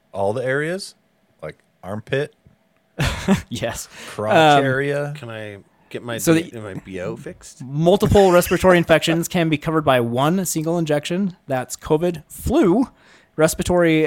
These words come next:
Speaker 2: syncytial virus, however you say that, R S V. <clears throat> And then, of course, like I mentioned earlier, cancer, heart disease, um, s-, all sorts of, uh, other very rare diseases could theoretically be treated,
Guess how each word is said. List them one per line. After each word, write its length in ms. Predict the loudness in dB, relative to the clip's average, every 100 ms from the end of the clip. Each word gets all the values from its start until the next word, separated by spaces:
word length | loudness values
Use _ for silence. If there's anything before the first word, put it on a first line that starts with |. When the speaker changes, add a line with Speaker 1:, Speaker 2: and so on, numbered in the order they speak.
| -2
Speaker 2:
syncytial 1500 | -4 -4 -4 -2 0 0 2 0 -2 -6 -2 0 2 0
virus, 500 | 0 0 0 -2 -4
however 160 | -4 -4
you 60 | -4
say 160 | -2
that, 140 | -2 2
R 140 | 4
S 100 | 2
V. 260 | 0 -4 -4 _ _ _ _ _ _ _ _ _
<clears throat> 120 | -6 -2 -2 -2 -2
And 180 | -2 0
then, 120 | 0
of 100 | 0
course, 420 | 2 2 2 -2
like 280 | -2 -2 -2
I 40 | -4
mentioned 300 | -4 -8 -6
earlier, 460 | 0 2 2 2
cancer, 680 | -2 -6 -4 -4 -4 -2 -2
heart 200 | -2 -6
disease, 600 | -4 -6 -4 -4 -4 -6 -10 -20 _ _
um, 480 | -8 -6 -4 -4 -6
s-, 560 | -8 -8 -8 -8 -10 -12 _
all 220 | -4 -2
sorts 280 | 0 -2 -2
of, 220 | -4 -8 -10
uh, 360 | -6 -6 -4 -8 -6
other 560 | -6 -2 0 0 -4 -8 _ _ _ _ _ -14
very 500 | -4 0 2 0 -2
rare 300 | 0 2 2
diseases 580 | 0 -4 -4 -4 -6 -8
could 420 | -8 -6 -8 -12
theoretically 640 | -8 -2 0 0 -2 -6
be 120 | -6 -8
treated, 560 | -8 -6 -4 -4 -6